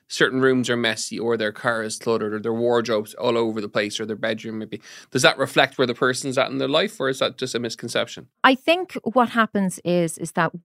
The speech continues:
Speaker 2: if clutter is not causing an issue for you, then it's, then it's not an issue for you. Do you know, so we, some people like to have a certain amount of stuff in their space.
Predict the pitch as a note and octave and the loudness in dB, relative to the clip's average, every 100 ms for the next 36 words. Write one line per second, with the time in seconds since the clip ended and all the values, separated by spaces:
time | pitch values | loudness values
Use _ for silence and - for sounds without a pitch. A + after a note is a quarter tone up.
0 | - C#4 - E4 F4 D4 A#3 G#3+ - F3+ | 2 2 4 4 6 2 2 0 2 2
1 | F3 E3 D#3+ D3 E3 - D#3 - D3+ D3+ | 2 0 -2 -2 -4 -8 -10 -6 -4 -4
2 | - - F3+ _ _ - F#3 F3 E3 - | -4 -6 -10 _ _ -4 0 0 -2 -8
3 | - E3 D#3+ - D3+ D#3+ F#3+ - - - | -2 0 0 -2 -4 -4 -6 -6 -10 -10
4 | E3 D#3+ - - E3+ E3 E3 - F3+ G3 | -6 -6 -8 -12 -4 -2 -2 0 0 0
5 | A3 E3 - - F3 D#3+ F3 D#3+ G#3+ B3 | -2 -6 -10 -10 -8 -6 -4 2 2 2
6 | G#3 F3 E3 - D#3+ - E3+ D3+ D3+ - | -2 -6 -6 -8 -10 -4 -4 -4 -6 -12
7 | - D#3+ - D#3 D#3+ E3+ - D#3 - - | -8 -8 -6 -6 -6 -8 -6 -6 -6 -10